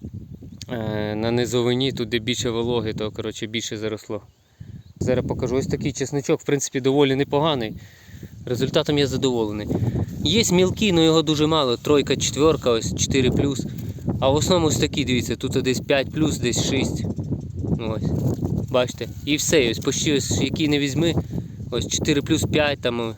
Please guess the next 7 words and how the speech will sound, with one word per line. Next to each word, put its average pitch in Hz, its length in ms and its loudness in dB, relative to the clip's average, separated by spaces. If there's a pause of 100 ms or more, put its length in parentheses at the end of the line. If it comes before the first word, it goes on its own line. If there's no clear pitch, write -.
(120)
п'ять 139 260 0
плюс 120 280 -4
до 120 120 -2
шістерки. 117 600 -2 (220)
Ось, 113 200 -6
все. - 360 -6 (580)
Бачите? 117 380 -4